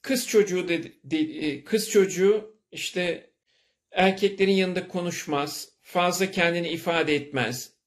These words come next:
eteğini toplayarak oturur. Erkek geldiği zaman odaya girmez, içerideki odada oturur, e, erkek meselelerine karışmaz, e, gibi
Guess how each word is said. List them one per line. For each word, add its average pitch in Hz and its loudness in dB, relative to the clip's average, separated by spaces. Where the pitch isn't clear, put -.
eteğini 185 2
toplayarak 165 2
oturur. 131 -4
Erkek 175 0
geldiği 180 2
zaman 180 -2
odaya 170 0
girmez, 147 -2
içerideki 190 2
odada 175 -4
oturur, 135 -6
e, 135 2
erkek 190 2
meselelerine 175 -2
karışmaz, 160 -4
e, 62 -12
gibi 202 0